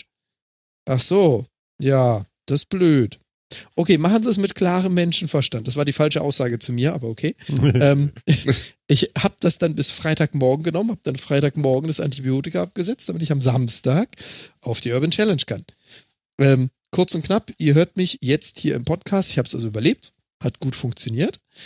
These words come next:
Speaker 1: und, äh, sie haben dieses Rennen grundrevolutioniert. Also ich renn ja jetzt quasi im fünf-, das war jetzt mein fünftes Jahr in Folge. Früher hieß das Ding Urban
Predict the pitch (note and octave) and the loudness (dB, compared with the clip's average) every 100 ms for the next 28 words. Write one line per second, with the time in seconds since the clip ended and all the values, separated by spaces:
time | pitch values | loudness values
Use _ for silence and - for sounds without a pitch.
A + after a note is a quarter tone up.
0 | - - _ _ - D3+ D#3+ E3 - C#3+ | -18 -20 _ _ 2 4 4 2 0 2
1 | C#3+ C#3+ D#3 G#3+ G3 D#3+ D#3+ - G2 B2+ | 4 2 2 -2 -2 -2 2 0 0 0
2 | E3+ G3 D3+ C3 D3 G3+ C3 B2 B2 A#2+ | 0 -2 -4 -2 0 0 0 0 -2 -4
3 | A2+ - - B2 A2+ A#2 G#2 - - _ | -4 -2 0 0 0 0 -2 -4 -12 _
4 | _ _ _ _ _ _ C3+ C3 C3+ C3+ | _ _ _ _ _ _ 0 2 0 -4
5 | - - B2+ D3 G3 D#3+ D#3+ - D3 D3 | -8 -6 -2 -2 0 0 0 -2 0 0
6 | D3+ D#3+ B2+ C3 - E3+ - - - D3 | 0 -4 -4 -6 -4 -4 -4 -4 -2 0
7 | C#3+ C#3 - F3 - D#3 - C#3 C3 C3+ | 0 -4 -4 -4 -4 0 2 2 2 0
8 | - B2+ A#2+ G#2+ - C#3+ E3+ G4 _ _ | -4 -6 -6 -4 0 0 0 -4 _ _
9 | - _ _ - - F3+ G3+ E3 F#3 - | -20 _ _ -8 0 4 4 4 2 2
10 | E3+ - E3 E3 - C#3+ F3 E3+ D#3 | 2 2 0 -2 0 2 2 2 0